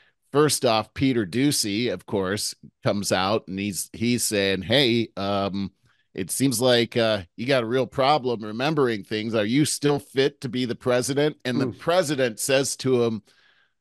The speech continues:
Speaker 1: "Yeah, I'm still fit to be the president." He goes, "Well, you, it seems like they're saying that you, your memory isn't, isn't there anymore." And he goes, "My memory is here. I remembered, I, I, I, just to show you, I remembered that I,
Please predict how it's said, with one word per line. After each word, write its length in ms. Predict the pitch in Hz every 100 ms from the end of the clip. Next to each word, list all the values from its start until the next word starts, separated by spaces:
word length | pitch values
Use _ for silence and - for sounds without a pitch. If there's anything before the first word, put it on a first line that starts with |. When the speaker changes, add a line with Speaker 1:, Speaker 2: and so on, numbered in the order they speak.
| _
Speaker 1:
"Yeah, 260 | 226 294 220
I'm 140 | 160
still 240 | - 202
fit 300 | 151 175 175
to 60 | 160
be 160 | 123 147
the 100 | 131
president." 560 | - 143 123 127 120
He 60 | 120
goes, 240 | 123 110
"Well, 200 | 123 127
you, 280 | 127 131 117
it 400 | 123 127 135 117
seems 340 | - 143 151 127
like 220 | 151 120
they're 160 | 139
saying 380 | 127 156 160 147
that 240 | 135 127 131
you, 260 | 123 123 123
your 200 | 120 113
memory 560 | 127 165 156 135 123
isn't, 460 | 120 127 110 131 127
isn't 340 | 131 127 131 110
there 280 | 143 170 147
anymore." 300 | 120 110 113
And 60 |
he 40 | 113
goes, 180 | 117 - - -
"My 180 | 254
memory 400 | 214 208 190 170
is 180 | 156 151
here. 320 | 165 165 208 - _ _
I 100 | -
remembered, 640 | 180 185 180 190 180 139 _ _ _
I, 340 | - 156 135 143
I, 100 | 131
I, 80 | 139 - -
just 180 | 180 -
to 80 |
show 240 | 156 208 226
you, 240 | 185 160
I 80 | 160
remembered 540 | 151 151 190 190 170
that 160 | 147 160
I, 140 | 156